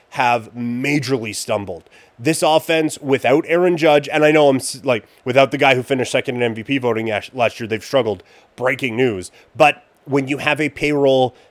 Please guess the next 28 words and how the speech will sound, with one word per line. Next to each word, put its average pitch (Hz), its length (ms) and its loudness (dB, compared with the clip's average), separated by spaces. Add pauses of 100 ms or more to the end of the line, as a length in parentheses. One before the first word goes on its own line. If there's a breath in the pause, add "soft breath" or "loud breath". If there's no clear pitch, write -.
(120)
the 143 100 4
likes 143 320 4
of 127 100 -4
which 139 200 -2
the 131 100 -4
Yankees 131 380 0
have 120 120 -6
had 139 340 0
in 131 100 -2
the 113 60 -2
past 156 560 0 (280 loud breath)
and 269 280 2
continue 233 520 -2
to 208 160 0
have 202 260 0
now, 139 420 -4 (420 soft breath)
um, 156 360 6
it's 170 200 -2
maybe 160 240 0
not 151 200 0
the 139 80 -6
big 135 220 -2
spending 139 400 -2
that 123 180 -2
Yankee 123 300 -6
fans 120 260 -6
would 98 80 -16
like, 127 320 -4